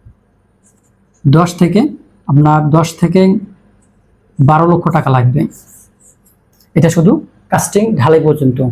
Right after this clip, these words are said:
এরপরে ফিনিশিং কাজ আছে, আরও আপনাদের, আহ, যে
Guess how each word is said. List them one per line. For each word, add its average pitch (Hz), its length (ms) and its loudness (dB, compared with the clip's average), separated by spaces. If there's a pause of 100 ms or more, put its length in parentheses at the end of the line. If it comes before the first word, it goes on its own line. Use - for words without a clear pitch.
(280)
এরপরে 165 240 2 (100)
ফিনিশিং 156 280 0 (100)
কাজ 139 180 0
আছে, 175 160 -4 (460)
আরও 147 180 0
আপনাদের, 143 340 0 (400)
আহ, 139 220 0 (120)
যে 143 120 4